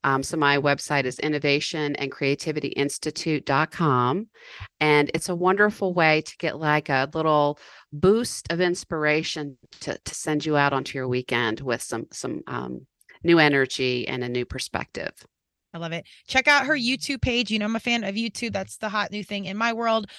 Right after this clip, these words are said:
Speaker 2: Um, but the book is fabulous. She's got three really, or three, you, you have a bunch of blogs up, but the th-, I saw three or four with, like, five quick tips. They're really well done. So there's a wealth of information at your fingertips if you go, uh, to her website or the YouTube channel or any of the above. I'll, of course, have all the links when we post this.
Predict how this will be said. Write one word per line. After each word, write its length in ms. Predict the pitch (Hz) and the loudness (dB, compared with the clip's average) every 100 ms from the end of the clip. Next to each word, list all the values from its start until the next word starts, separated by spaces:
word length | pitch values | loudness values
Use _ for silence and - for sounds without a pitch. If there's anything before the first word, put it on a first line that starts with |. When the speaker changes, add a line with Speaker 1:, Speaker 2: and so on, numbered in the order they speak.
| - - | -18 0
Speaker 2:
Um, 260 | 233 220 214 | 4 4 2
but 140 | 208 | -2
the 80 | 233 | -2
book 240 | 185 294 | 0 0
is 80 | 311 | 2
fabulous. 340 | 269 247 247 - | 2 2 0 -2
She's 140 | 220 | 0
got 180 | 226 - 220 - 208 | 0 0 -12 -16 -18
three 260 | - 320 | -2 0
really, 260 | 302 294 277 | 2 2 2
or 60 | 233 | 0
three, 160 | 320 302 | 0 0
you, 160 | 226 - | -4 0
you 80 | 370 | 0
have 100 | 415 | 4
a 40 | |
bunch 180 | 262 277 | 0 0
of 80 | 214 | -2
blogs 300 | 214 208 208 | 0 0 -2
up, 140 | 202 | -4
but 100 | 196 | -4
the 80 | 220 | -8
th-, 100 | - | -2
I 80 | 254 | -2
saw 180 | - 202 | 2 0
three 140 | 320 | 2
or 60 | 285 | 0
four 200 | 262 254 | 0 0
with, 140 | 254 | 0
like, 160 | 214 - | -4 0
five 240 | 240 240 | 0 0
quick 200 | - - | -4 -10
tips. 360 | - 233 226 - - - - | -6 -6 -6 -14 -20 -20 -4
They're 100 | 240 | -2
really 240 | 247 262 | 2 0
well 160 | 254 233 | 2 0
done. 300 | 214 226 226 | 4 2 2
So 80 | 220 | -2
there's 180 | 277 - | -2 0
a 100 | 247 | -2
wealth 400 | 214 190 247 294 | -2 2 2 2
of 100 | 302 | -2
information 680 | 247 240 233 220 214 233 214 | -4 -6 -4 -4 -2 -2 -2
at 160 | 196 214 | -2 -2
your 100 | 220 | -4
fingertips 580 | 220 208 208 220 202 | -6 -4 -4 -4 -6
if 120 | 196 220 | -8 -10
you 80 | |
go, 320 | 202 208 208 196 - - - | -2 0 0 -4 -12 -20 -2
uh, 220 | 208 202 - | 2 2 0
to 120 | 269 | -4
her 160 | 269 285 | -2 2
website 640 | 247 214 - 226 220 214 | 2 2 0 2 2 0
or 80 | 214 | -4
the 160 | 220 247 | -6 -6
YouTube 200 | 247 208 | -8 -6
channel 360 | 240 220 208 | -6 -4 -2
or 120 | 190 | -2
any 100 | 208 | -2
of 60 | 220 | -4
the 40 | |
above. 200 | 208 196 | -2 -2
I'll, 100 | 156 | -2
of 80 | 196 | -4
course, 220 | - 247 | -4 -6
have 100 | 240 | -4
all 100 | 214 | -4
the 140 | 208 202 | -2 -4
links 320 | 196 190 - | -4 -8 -12
when 80 | 185 | -10
we 140 | 180 | -10
post 340 | - 277 294 - | -6 -2 -2 2
this. 340 | 285 285 | 2 2